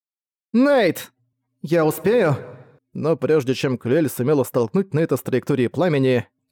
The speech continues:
прилетевший откуда-то сбоку поток воды потушил огонь. "Не стоило этого делать". Сквозь звук столкновения воды и огня послышался чей-то незнакомый голос.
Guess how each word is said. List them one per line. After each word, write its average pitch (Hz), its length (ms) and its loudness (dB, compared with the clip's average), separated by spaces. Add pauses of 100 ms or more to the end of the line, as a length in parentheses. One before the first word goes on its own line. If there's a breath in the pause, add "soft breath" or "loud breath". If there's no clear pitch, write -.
(120)
прилетевший 135 600 0
откуда-то 147 400 0
сбоку 123 340 -2
поток 131 300 -2
воды 123 260 0
потушил 127 400 -2
огонь. 117 460 -2 (600)
"Не 123 220 0
стоило 170 400 2
этого 147 300 2
делать". 123 560 -4 (500)
Сквозь 131 420 -2
звук 135 280 -2
столкновения 135 680 0
воды 117 300 0
и 135 60 4
огня 127 320 0
послышался 135 640 -2
чей-то 196 280 -2
незнакомый 131 520 0
голос. - 540 -4